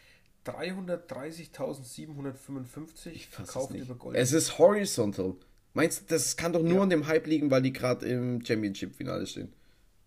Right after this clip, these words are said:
Speaker 1: Ja, na klar, das ist wahrscheinlich ein Gamble. Also das
Speaker 2: Ja.
Speaker 1: ist natürlich wieder eine gute Zeit, das zu verkaufen. Äh, das ist ja immer so, dass wenn vor großen Spielen oder natürlich
Speaker 2: Natürlich,
Speaker 1: mit Glück
Speaker 2: ja.
Speaker 1: danach,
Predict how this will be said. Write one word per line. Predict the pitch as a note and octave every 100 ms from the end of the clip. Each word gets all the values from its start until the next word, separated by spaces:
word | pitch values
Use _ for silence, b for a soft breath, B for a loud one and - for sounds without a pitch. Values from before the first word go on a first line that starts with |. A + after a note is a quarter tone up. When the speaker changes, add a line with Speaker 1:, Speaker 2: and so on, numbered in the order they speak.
| -
Speaker 1:
Ja, | C3
na | C3+
klar, | B2+ A#2+
das | B2 B2+
ist | B2+ G2
wahrscheinlich | C3 C#3+ C3+
ein |
Gamble. | B2 B2 B2+
Also | A#2 A#2
das | -
Speaker 2:
Ja. | G#2+
Speaker 1:
ist | G#2
natürlich | F#2+ F#2+
wieder | C#3
eine | C3
gute | D3+ C#3+
Zeit, | - B2+
das | -
zu | A#2+
verkaufen. | B2+ C#3 E3 - b b b b b b -
Äh, | A#2+ B2
das | -
ist | -
ja |
immer | C3 D#3+
so, | D3+ D3+ D3 - -
dass | B2+ A#2+
wenn | B2+ B2+ A#2+
vor | - C#3+ D3+
großen | D#3 D3+ C#3
Spielen | A#2+ - C#3+ D3+ C3 -
oder | A#2+ A#2+
natürlich | B2 A#2+ C#3+ B2 - _ - -
Speaker 2:
Natürlich, | - G2 G2 G#2 G2
Speaker 1:
mit | - C#2+
Glück | -
Speaker 2:
ja. | - _ _ _ _
Speaker 1:
danach, | - B2 B2+ F3 -